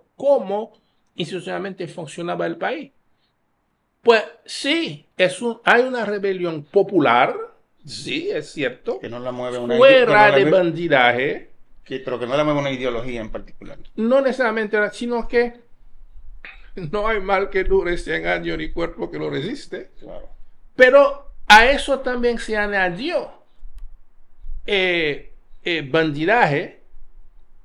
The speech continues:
Speaker 1: Eh, ¿y por qué bandidaje? Es porque la meta es ganar algo.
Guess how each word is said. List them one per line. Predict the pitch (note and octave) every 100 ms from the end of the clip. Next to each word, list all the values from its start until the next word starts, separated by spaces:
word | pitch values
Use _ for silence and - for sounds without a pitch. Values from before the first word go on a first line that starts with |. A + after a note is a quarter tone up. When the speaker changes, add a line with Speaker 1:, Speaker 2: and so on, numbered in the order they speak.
| _
Speaker 1:
Eh, | F#3 F3 E3 D#3+ D#3
¿y | D#3 D#3+
por | A#3+ B3
qué | D4
bandidaje? | C4 A#3+ G3+ G3+ D#3 B2+ G#2+ - _ _ _ _
Es | -
porque | F#3 G#3 - A#3 A3 - _ _ _ _ -
la | D#3+ F#3 F#3+
meta | G#3 B3 - A#3 A#3 A3+ - _ _ _ _ _ _ -
es | G3+ E3+
ganar | F#3+ F#3+ B3 B3
algo. | - C4+ B3+ D3 G2 G#2+